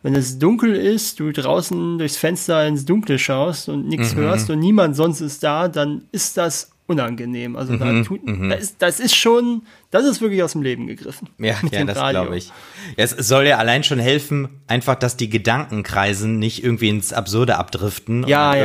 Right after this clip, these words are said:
Speaker 2: irgendwo,
Speaker 1: genau.
Speaker 2: ne, sich drauf
Speaker 1: Ja.
Speaker 2: fokussieren kann.
Speaker 1: Genau.
Speaker 2: So, wir sind glücklicherweise endlich mal wieder draußen, ne, haben nochmal schön Sonne.
Speaker 1: Ja, es ist Sonne, genau, wir sind an der Uni offenkundig.
Speaker 2: Mhm.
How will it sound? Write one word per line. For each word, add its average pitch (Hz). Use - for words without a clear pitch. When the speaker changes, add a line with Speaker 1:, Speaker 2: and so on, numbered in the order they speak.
Speaker 2:
irgendwo, 113
Speaker 1:
genau. 101
Speaker 2:
ne, 131
sich 104
drauf 101
Speaker 1:
Ja. 131
Speaker 2:
fokussieren 95
kann. 82
Speaker 1:
Genau. 113
Speaker 2:
So, 117
wir 113
sind 104
glücklicherweise 117
endlich 113
mal 107
wieder 95
draußen, 113
ne, 104
haben 101
nochmal 95
schön 95
Sonne. 110
Speaker 1:
Ja, 110
es 127
ist -
Sonne, 131
genau, 120
wir 117
sind 120
an 110
der 113
Uni 160
offenkundig. 151
Speaker 2:
Mhm. 110